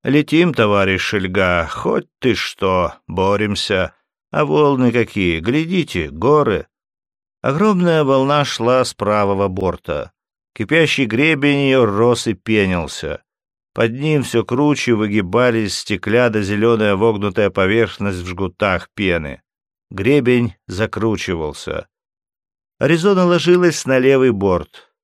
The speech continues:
Пел дикий ветер между парусами, вынося кораблик из бездны. И он, совсем ложась, показывая красное днище до киля, наискось по вогнутой поверхности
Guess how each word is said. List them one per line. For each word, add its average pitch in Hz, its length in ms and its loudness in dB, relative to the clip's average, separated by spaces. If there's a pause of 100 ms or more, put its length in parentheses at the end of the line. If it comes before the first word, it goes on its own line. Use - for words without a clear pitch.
Пел 135 280 2
дикий 117 420 0
ветер 139 420 2
между 120 400 2
парусами, 113 880 0 (180)
вынося 110 460 0
кораблик 110 680 0
из 95 180 -2
бездны. 80 640 -4 (580)
И 110 100 0
он, 151 220 2
совсем 131 560 0
ложась, 107 560 2
показывая 101 720 0
красное 104 720 -2
днище 104 580 -2
до 90 220 -2
киля, 147 640 0 (360)
наискось 175 1000 0
по 107 140 2
вогнутой 113 560 2
поверхности 117 1040 2